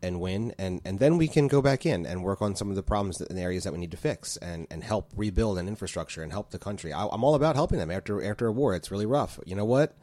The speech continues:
Winning is the first thing, and we are now, now we have, we have not only ceded the ground back, we are, we are now losing.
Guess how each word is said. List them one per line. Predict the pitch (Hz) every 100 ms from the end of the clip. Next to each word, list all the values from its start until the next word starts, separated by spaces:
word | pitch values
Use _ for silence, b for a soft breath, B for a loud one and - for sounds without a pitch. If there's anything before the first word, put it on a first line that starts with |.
| b b b
Winning | 107 147 113 82 87
is | 98 95 92
the |
first | 95 107 87 -
thing, | - 92 78
and | 82
we | 101
are | 101
now, | 98 95 90 87 b b b b -
now | 123 156
we | 139 101 120
have, | 107
we | 95 123
have | 120
not | 160
only | 156 117 95 - _ -
ceded | - - 120 117 104
the |
ground | 98 101 98
back, | 95 101 113
we | 104 101
are, | 95
we | 110
are |
now | 123 104
losing. | 95 104 85 69 64